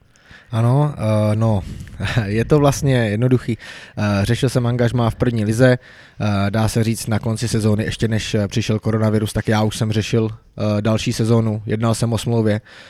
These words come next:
dokonce musím říct, že ty jednání byly už na velice dobré cestě, eh, takže mě chyběl, si myslím, týden, <laughs> možná dva a, eh, někde jsem se domluvil.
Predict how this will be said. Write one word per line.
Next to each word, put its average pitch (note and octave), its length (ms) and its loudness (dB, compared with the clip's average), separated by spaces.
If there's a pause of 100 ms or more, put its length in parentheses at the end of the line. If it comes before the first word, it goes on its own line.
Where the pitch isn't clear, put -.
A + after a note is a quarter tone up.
(120)
dokonce G#2+ 340 0
musím A2+ 260 0
říct, G#2+ 120 0
že A2 80 4
ty A#2 100 2
jednání A2 380 2
byly A2 300 4 (640)
už - 200 0
na A#2+ 220 2
velice B2 340 4
dobré B2 240 4
cestě, A#2+ 460 2 (500)
eh, G#2+ 280 2
takže A2+ 200 0
mě A#2 120 2
chyběl, A2+ 300 2
si A2+ 120 -2
myslím, A2+ 280 -2
týden, A2+ 380 4 (120)
<laughs> - 140 -20
možná A2 340 0
dva A2 260 4 (500)
a, G#2+ 360 2 (240)
eh, G#2 420 0
někde A2 240 2
jsem B2+ 160 2
se A2 140 0
domluvil. C3 500 6